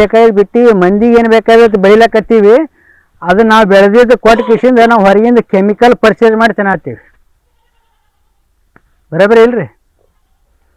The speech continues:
At least ನಮಗ್ ಬೇಕಾದ್ದು ನೋಡ್ರಿ, ಒಂದ್, ಒಂದ್ ಹೊಲ ಆದತ್ತಂದ್ರ ಬರೇ ಒಂದ ಕರಿಬೇವಿನ ಗಿಡ ಹಚ್ಚಿದ್ರೆ ನಿಮ್ಗ ವರ್ಷ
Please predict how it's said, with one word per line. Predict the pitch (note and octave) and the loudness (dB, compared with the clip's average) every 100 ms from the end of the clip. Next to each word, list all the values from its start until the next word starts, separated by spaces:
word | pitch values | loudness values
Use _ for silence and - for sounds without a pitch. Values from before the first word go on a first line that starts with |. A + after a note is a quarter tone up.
| _ - F#3 | _ -6 -4
At | F#3 | -2
least | C4+ - A3+ G#3 | -4 -4 -2 0
ನಮಗ್ | A#3 A3+ | 0 0
ಬೇಕಾದ್ದು | G#3+ F#3+ C#3 D3 F3 | 0 -2 -4 -6 -6
ನೋಡ್ರಿ, | F#3+ G3+ A3+ C4+ G3 | -4 -4 -4 -6 -6
ಒಂದ್, | F#3 F#3+ F3+ | -6 -4 -6
ಒಂದ್ | F3+ | -4
ಹೊಲ | D#3+ G3 | -2 0
ಆದತ್ತಂದ್ರ | G3+ G3 G3 G3 E3 E3 G#3+ _ _ _ _ _ C#3+ | 0 -2 -4 -4 -2 -2 -6 _ _ _ _ _ -8
ಬರೇ | E3+ B3 F3+ F#3 | -4 -4 -2 -2
ಒಂದ | A3+ C4+ D4 | 0 0 0
ಕರಿಬೇವಿನ | B3+ A#3+ B3 B3+ | 0 2 0 0
ಗಿಡ | B3 A#3+ | 0 0
ಹಚ್ಚಿದ್ರೆ | A3 B3 B3 | 0 0 0
ನಿಮ್ಗ | A#3 A3 G#3 F3+ _ _ - - - | 0 0 0 -2 _ _ -20 -20 -4
ವರ್ಷ | F#3 E3 | -2 -2